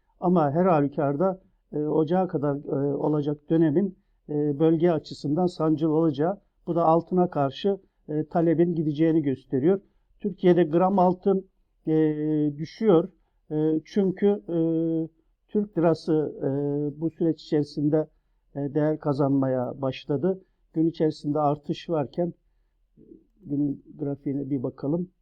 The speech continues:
Evet, gün içerisinde, e, dolar kurunun düşmesine bağlı olarak altın da düştü. Gram altın açısından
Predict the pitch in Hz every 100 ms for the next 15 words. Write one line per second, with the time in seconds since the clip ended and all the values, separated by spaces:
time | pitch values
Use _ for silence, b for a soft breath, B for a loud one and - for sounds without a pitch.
0 | _ _ 170 143 - - 156 156 156 -
1 | 156 147 147 _ _ - 139 139 135 135
2 | 131 135 135 139 160 - 156 147 135 143
3 | 151 151 139 - 139 127 147 147 151 127
4 | 170 202 - _ _ - 151 156 165 160
5 | 143 120 135 127 - - 185 196 _ _
6 | - 156 175 180 165 170 156 147 - -
7 | 147 160 202